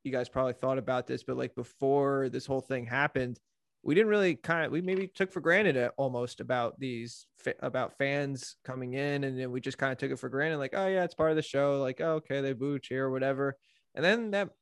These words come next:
went away. And then we realized, like, "Oh, this is kinda ominous. This is a little different." And we got used to it being different. And then, like, the pay-per-view of Double or Nothing, when the fans came back, we're like, "Oh my God, this is, like, ten thousand times better." So it does give a whole new, it was nice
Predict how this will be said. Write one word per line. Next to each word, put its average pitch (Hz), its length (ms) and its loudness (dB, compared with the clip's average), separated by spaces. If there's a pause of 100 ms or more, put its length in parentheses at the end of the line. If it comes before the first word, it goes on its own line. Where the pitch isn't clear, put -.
went 143 160 4
away. 165 400 8
And 131 100 0
then 143 300 0
we 143 160 0
realized, 143 360 2
like, 120 140 -4
"Oh, 160 160 0
this 147 160 -4
is 147 80 -2
kinda 135 260 0
ominous. 156 580 0
This 120 100 -8
is - 80 -18
a 113 60 -6
little 127 180 0
different." 151 540 0
And 131 80 -2
we 147 80 0
got 143 220 2
used 147 380 -2
to 156 60 2 (140)
it - 100 -8
being 127 240 -6
different. 123 440 -6 (440)
And 143 160 2
then, 143 320 2
like, 131 180 -2
the 127 60 -4
pay-per-view 143 580 2
of 127 120 2
Double 135 260 0
or 131 80 -6
Nothing, 143 400 -2
when 127 80 -6
the 127 80 -8
fans 143 300 -2
came 131 220 -6
back, 139 360 2
we're 135 100 -2
like, 123 160 -2 (140)
"Oh 151 140 -6
my 101 300 -14
God, 127 400 4
this 135 200 -4
is, 123 180 -8
like, 107 220 -4
ten 165 320 -2
thousand 143 420 2
times 117 260 -6
better." 131 220 0
So 147 400 4 (720)
it 139 140 -4
does 180 220 8
give 170 200 6
a 151 60 8
whole 165 240 4
new, 151 260 -2
it 147 120 0
was 160 180 -2
nice 170 240 2